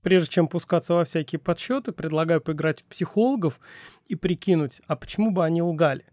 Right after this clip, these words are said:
Объяснение довольно понятное и естественное. Дело в том, что уступить небольшому количеству нападающих как-то стыдно,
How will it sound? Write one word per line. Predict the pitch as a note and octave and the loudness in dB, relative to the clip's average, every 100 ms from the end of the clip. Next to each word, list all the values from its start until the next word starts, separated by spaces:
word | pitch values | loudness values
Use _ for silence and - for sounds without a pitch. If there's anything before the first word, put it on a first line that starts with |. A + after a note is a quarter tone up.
| _ - | _ -6
Объяснение | E3+ - A#3 A3 | -4 -2 0 0
довольно | F3 F3 F3 | 0 0 0
понятное | D3+ F3+ F#3+ B3 F#3 D#3+ D#3 | 0 0 0 0 0 0 0
и | G3 | -2
естественное. | F3+ F#3 - E3+ C#3+ - C#3 C3+ C3 - | -2 -2 0 0 -2 -2 -2 -2 -4 -8
Дело | D#3 E3+ | -2 -2
в | D#3 | 0
том, | G#3 A3+ | -2 -2
что | - | -2
уступить | E3+ - E3 F#3+ E3+ | -4 -4 -6 -4 -2
небольшому | E3+ E3+ E3+ E3 | 0 0 0 -2
количеству | C#3+ E3+ D#3 - D#3+ | 0 -2 -2 -4 -4
нападающих | D3+ E3+ F#3 A3+ D#3+ - | -2 -2 0 -2 -4 -4
как-то | E3 - F#3 | -6 -4 -4
стыдно, | - A3 E3 D3 | 0 2 2 0